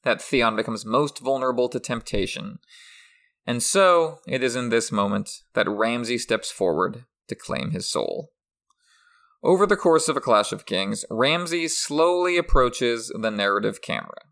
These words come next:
He swims closer into our view every time he appears, until he fully unveils himself to us at the end of the book. This is a big step forward. He's been easy to ignore so far. Reek, as he calls himself, has been in the background, an unpleasant avatar of a subplot that appears to have gone nowhere.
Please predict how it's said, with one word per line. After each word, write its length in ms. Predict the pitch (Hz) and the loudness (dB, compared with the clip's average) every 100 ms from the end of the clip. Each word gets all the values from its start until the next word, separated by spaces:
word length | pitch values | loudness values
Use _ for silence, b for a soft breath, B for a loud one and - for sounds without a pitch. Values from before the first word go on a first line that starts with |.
| _ _ _ _ | _ _ _ _
He 140 | _ 120 | _ -6
swims 400 | - 123 113 104 | -2 -2 -2 -4
closer 600 | - 110 143 151 165 143 | 0 4 4 4 0 0
into 280 | 143 143 135 | -2 -2 2
our 200 | 139 135 | 2 2
view 360 | 117 117 117 | -2 0 4
every 360 | 107 117 120 123 | 4 4 2 -2
time 320 | 123 113 110 | -2 -2 -2
he 140 | 110 | -2
appears, 480 | 107 - 101 78 - | -2 0 0 0 -2
until 240 | 107 120 113 | -2 0 0
he 140 | 113 | 0
fully 500 | - - 127 147 160 | -4 0 4 4 4
unveils 400 | 156 147 147 135 | 2 4 4 2
himself 400 | 139 - 131 123 | -2 0 0 2
to 200 | 131 120 | 0 2
us 140 | 120 | 2
at 120 | 117 117 | 0 -2
the 120 | 85 | -2
end 200 | 107 107 | -2 -4
of 100 | - | -6
the 80 | 95 | -6
book. 360 | - - - - - B B B B _ | -6 -8 -12 -20 -20 B B B B _
This 180 | 127 143 | 0 2
is 140 | 175 | 2
a 60 | 156 | 2
big 220 | 123 110 | 2 0
step 260 | - 90 - | -2 -4 -2
forward. 400 | 110 98 57 - _ _ b b b | 0 2 0 -6 _ _ b b b
He's 200 | 269 - | -8 -2
been 140 | 233 | 0
easy 220 | 190 156 - | 2 2 2
to 160 | 117 | 0
ignore 360 | 104 98 117 110 | 0 2 2 2
so 240 | - - | 0 -4
far. 440 | - - - - - b b b b | -4 -4 -4 -8 -14 b b b b
Reek, 460 | 127 147 233 - - | -2 0 0 -2 0
as 140 | 127 | 0
he 80 | 117 | 2
calls 240 | 110 107 101 | 4 4 4
himself, 400 | 101 113 107 113 | -2 0 0 2
has 160 | 110 | 0
been 160 | 107 110 | 0 0
in 140 | 104 | 0
the 80 | 101 | 0
background, 640 | 101 98 - 76 58 - | 2 2 2 -2 -2 -2
an 100 | 104 - | -2 0
unpleasant 540 | 180 185 170 156 143 | 0 2 2 2 0
avatar 580 | 101 113 107 - 110 101 | 2 2 2 2 4 4
of 80 | 98 | 2
a 60 | |
subplot 640 | - 170 160 - 135 123 - | 0 2 2 4 2 4 2
that 140 | 117 | 2
appears 320 | - 110 104 | 4 2 2
to 100 | 107 | -4
have 120 | 104 | -2
gone 220 | 104 85 73 | 0 0 0
nowhere. 340 | 65 - | -2 -2